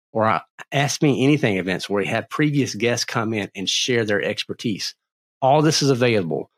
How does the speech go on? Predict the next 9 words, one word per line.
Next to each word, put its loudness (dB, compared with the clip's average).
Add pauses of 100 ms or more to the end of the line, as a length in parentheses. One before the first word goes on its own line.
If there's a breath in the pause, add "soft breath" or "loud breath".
(140)
within 2
the 2
community. -2
That -2
is -6
part 2 (120)
of 2
the 0
membership. 0